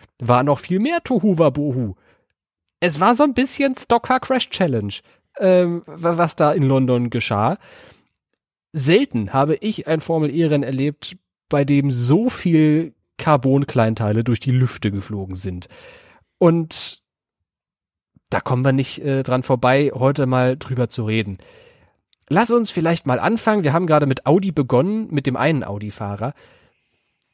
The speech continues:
Lass uns mit dem nächsten Audi-Fahrer weitermachen. René Rast, der war in einen Unfall verwickelt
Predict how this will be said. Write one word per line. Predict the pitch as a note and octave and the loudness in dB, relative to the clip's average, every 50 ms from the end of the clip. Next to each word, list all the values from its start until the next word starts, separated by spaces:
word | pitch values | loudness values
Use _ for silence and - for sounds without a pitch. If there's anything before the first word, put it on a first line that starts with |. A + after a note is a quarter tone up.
| _ _ - - | _ _ -2 0
Lass | - - B3 | 0 2 2
uns | G#3+ | 2
mit | G#3 G#3+ - | 2 2 2
dem | E3 E3 | 2 4
nächsten | F3 A3 - - - | 4 2 2 0 -4
Audi-Fahrer | - G#2 G#2+ A2 G#2 - - - G#2 G#2 G#2 G2+ F#2+ | -4 -4 -4 -4 -6 -6 -8 -8 -6 -6 -6 -4 -4
weitermachen. | G2+ G2 - - G#2 G#2 G#2 G2+ - C3+ C3 C3+ C3 _ _ _ _ _ _ - | -4 -6 -4 -6 -8 -6 -6 -6 -6 -6 -8 -8 -10 _ _ _ _ _ _ -2
René | - D#3 F#3 A3 A3+ G3+ | 2 2 4 4 4 4
Rast, | D3 A#2+ A2+ G#2+ - - - - _ _ _ _ _ _ _ _ - | 4 2 2 2 -2 -4 -6 -12 _ _ _ _ _ _ _ _ 2
der | D#3 E3+ F3+ E3 | 2 2 4 4
war | E3+ E3+ - - | 2 2 2 2
in | D3 D3 | 0 0
einen | A#2+ A#2 A#2 - | 0 -2 -4 -2
Unfall | - G3 A3 A3 - A3+ G3+ | -2 -2 -2 0 0 -2 0
verwickelt | - - F#3 E3 F3 F3 - F3 F3 F3 - - | 0 0 0 0 0 -2 0 -2 -2 -2 -4 -6